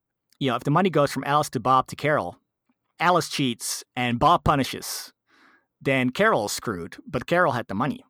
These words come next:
So it, it kind of doesn't work <laughs> out with a, with a punishment model. So anytime you have more than two participants in a channel for whatever reason, whether it's state chains or Lightning,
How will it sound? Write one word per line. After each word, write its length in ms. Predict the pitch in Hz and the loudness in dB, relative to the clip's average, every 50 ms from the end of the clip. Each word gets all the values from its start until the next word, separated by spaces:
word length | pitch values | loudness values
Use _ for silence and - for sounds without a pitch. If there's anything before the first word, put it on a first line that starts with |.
| _ _ | _ _
So 460 | - - - 139 123 123 123 120 120 - _ _ - | -10 -6 -2 0 0 0 0 -2 -4 -6 _ _ -6
it, 140 | 143 143 147 | -6 -4 -4
it 140 | - 147 143 | -4 -4 -2
kind 120 | 170 160 | -2 -2
of 100 | 143 117 | -2 0
doesn't 260 | - 147 131 123 117 | 0 -2 0 -2 -4
work 240 | 104 113 107 - - | -6 -6 -6 -4 -2
<laughs> 0 | |
out 240 | 143 123 120 117 - | -2 -2 -2 -4 -6
with 140 | 117 110 - | -8 -6 -6
a, 120 | 110 104 | -6 -8
with 200 | 110 107 107 - | -8 -10 -10 -10
a 40 | 120 | -6
punishment 440 | - - 151 147 135 - 113 110 - | -2 0 0 0 0 -4 -8 -8 -6
model. 240 | 101 92 92 92 95 | -6 -4 -4 -4 -6
So 140 | - - 117 | -6 -6 -4
anytime 480 | - 156 196 185 - 175 147 143 139 | -2 -2 -2 -2 0 0 0 2 2
you 100 | 123 123 | 0 0
have 500 | 104 117 123 120 117 113 113 113 - - - - - - _ _ | 0 -2 -2 -2 -2 -2 -4 -6 -10 -16 -20 -20 -20 -20 _ _
more 260 | - 120 123 147 156 | -2 0 2 2 2
than 160 | 160 143 123 123 | 2 0 0 -2
two 240 | - - 151 143 | -2 -2 -2 -2
participants 580 | 127 - 117 - 139 139 - - - 113 - - | -2 -4 -6 -6 -6 -6 -6 -6 -8 -8 -6 -6
in 80 | 107 95 | -8 -8
a 60 | 92 | -6
channel 340 | - - 139 139 127 104 107 | -4 -4 -2 -2 -2 -2 -4
for 200 | - - 107 98 | -6 -6 -6 -6
whatever 340 | 98 98 120 147 156 156 | -4 -4 -4 -2 -2 -2
reason, 400 | 131 113 131 131 110 101 87 80 | -2 0 -2 -2 -4 -4 -8 -10
whether 160 | - 104 98 98 | -10 -10 -10 -10
it's 140 | 90 - | -10 -10
state 260 | - - - 143 143 - | -8 -6 -6 -6 -6 -4
chains 480 | - 147 135 131 131 127 127 123 - | -4 -2 0 0 0 0 0 -2 -4
or 360 | - - 92 90 87 90 90 | -8 -10 -8 -6 -6 -6 -6
Lightning, 580 | 95 98 110 127 131 135 123 120 117 117 117 113 | -4 -4 -4 -4 -4 -4 -4 -2 -2 -2 -2 -4